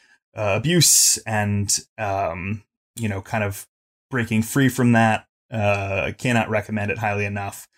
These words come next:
Uh, that's Nina's Whisper, and, uh, she also is working on a graphic novel that will be available soon with, with an artist that she's working with, a-, and she sends out, like, I, I, I'm on her, her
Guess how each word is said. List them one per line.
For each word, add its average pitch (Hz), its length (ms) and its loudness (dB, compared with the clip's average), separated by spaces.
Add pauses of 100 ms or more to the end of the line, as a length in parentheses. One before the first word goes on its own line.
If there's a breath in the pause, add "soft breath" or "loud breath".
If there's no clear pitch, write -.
(360)
Uh, 110 100 -2
that's - 220 -2
Nina's 143 300 6
Whisper, 110 520 2
and, 104 540 2
uh, 107 180 2
she 123 300 0
also 139 560 4
is 135 380 2
working 131 340 0
on 143 320 2
a 143 200 2
graphic 156 360 0
novel 160 320 2
that 107 120 0
will 90 80 -4
be 101 120 -6
available 110 380 0
soon 110 340 2
with, 107 160 -2
with 110 240 -4
an 107 80 -2
artist 107 320 0
that 110 100 -6
she's - 200 -10
working 110 280 -4
with, - 220 -4
a-, - 20 -6
and 104 560 -2 (600 soft breath)
she 127 640 4
sends 120 360 4
out, 113 340 2
like, 101 400 -2
I, 120 60 -6
I, 110 340 0
I'm 110 220 2
on 113 220 4
her, 110 340 2
her 113 260 -2